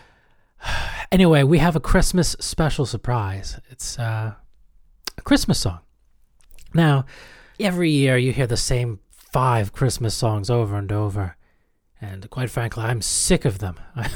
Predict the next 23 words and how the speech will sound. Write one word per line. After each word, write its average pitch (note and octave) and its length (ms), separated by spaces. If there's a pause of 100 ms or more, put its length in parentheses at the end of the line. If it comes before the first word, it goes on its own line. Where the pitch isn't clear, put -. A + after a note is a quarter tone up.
(240)
just - 240
tired A2+ 340
of F#2+ 120
them. F#2+ 160 (360)
So D#3+ 140
we're E3+ 100
not G#3 140
gonna E3+ 160
play F3 200
those A#2+ 440
on B2+ 240
this B2+ 180
show. G2 680
We're B2+ 160
gonna G#3+ 140
play, D#3+ 300
we E3+ 140
are D4 80
gonna D4+ 120
play A3 200
Christmas - 360
songs. F#2+ 520 (560)
Perhaps. A#2+ 500